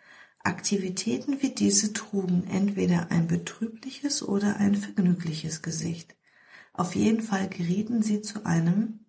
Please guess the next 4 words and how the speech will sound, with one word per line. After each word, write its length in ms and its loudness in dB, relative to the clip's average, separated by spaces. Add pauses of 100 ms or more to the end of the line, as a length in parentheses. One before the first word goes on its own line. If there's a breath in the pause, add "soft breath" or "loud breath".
(160)
ständig 520 0
sich 260 -4
wiederholenden 1040 2 (180)
Ritual. 640 -4